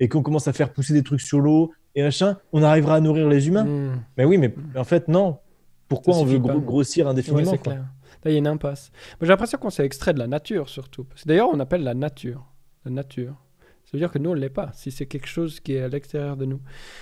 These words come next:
Speaker 2: Donc là, il y a aussi une réflexion, euh, à faire par rapport à ça. Il semble aussi que la nativité soit vachement corrélée, euh,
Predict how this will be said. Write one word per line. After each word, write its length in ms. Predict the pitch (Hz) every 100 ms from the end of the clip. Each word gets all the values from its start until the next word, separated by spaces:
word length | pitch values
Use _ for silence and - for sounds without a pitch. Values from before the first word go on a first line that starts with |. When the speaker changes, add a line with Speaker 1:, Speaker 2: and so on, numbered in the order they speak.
| -
Speaker 2:
Donc 140 | - 135
là, 120 | 202
il 40 |
y 20 | 165
a 20 |
aussi 140 | 135
une 60 | 139
réflexion, 540 | 131 139 131 214 160 127
euh, 280 | 123 120 123 143 135
à 40 |
faire 360 | 131 143 135 131
par 120 | 123
rapport 180 | 120 120
à 60 |
ça. 160 | - -
Il 100 | 180
semble 260 | - 226
aussi 220 | 202 196 254
que 80 |
la 140 | 156 131
nativité 640 | 151 135 180 151 156 220
soit 220 | 202 - 123
vachement 380 | 135 - 165
corrélée, 580 | 160 135 123 135 147 165 131
euh, 220 | 123 120